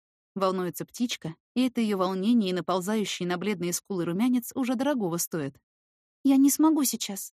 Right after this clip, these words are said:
Мне кажется...» Она вздыхает, поправляет очки и смущённо оглядывается на официанта.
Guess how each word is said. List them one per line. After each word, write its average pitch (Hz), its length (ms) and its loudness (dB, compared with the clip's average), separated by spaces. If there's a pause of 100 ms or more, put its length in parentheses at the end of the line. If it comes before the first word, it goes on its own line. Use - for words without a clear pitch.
(180)
Мне 262 180 8
кажется...» 277 540 0 (560)
Она 226 200 4
вздыхает, 185 600 -4
поправляет 269 500 0
очки 226 440 -4
и 233 100 -4
смущённо 240 540 4
оглядывается 170 600 -2
на 170 60 2
официанта. 165 640 -6